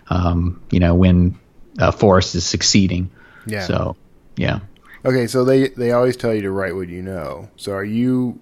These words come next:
Speaker 2: folding this expertise into any of your, your books, particularly into, like, your thrillers and stuff?
Speaker 1: Well, y-, yeah. I mean, Against the Grain, um,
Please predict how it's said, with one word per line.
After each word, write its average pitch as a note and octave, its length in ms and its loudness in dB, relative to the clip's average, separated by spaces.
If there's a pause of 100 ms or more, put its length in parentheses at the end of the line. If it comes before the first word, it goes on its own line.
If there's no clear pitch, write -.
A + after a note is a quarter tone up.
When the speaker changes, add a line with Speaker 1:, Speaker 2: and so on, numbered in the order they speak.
Speaker 2:
folding A2+ 840 -2
this - 560 -6
expertise A2 800 -6
into G#2+ 400 -8
any G2+ 180 -8
of F#2+ 120 -10
your, F2+ 340 -8 (160)
your G2 100 -8
books, G2 340 -8
particularly C3+ 500 -4
into, A2 240 -6
like, G2 260 -6
your F#2+ 140 -10
thrillers C3+ 480 -10
and C#3+ 140 -10
stuff? D#3 240 -16 (840)
Speaker 1:
Well, D#3+ 320 6
y-, G#3 220 -4
yeah. D3 380 2
I B2+ 60 -8
mean, C3+ 200 -4
Against C#3 340 -6
the C3+ 80 -8
Grain, A#2+ 760 -2
um, G#2+ 560 0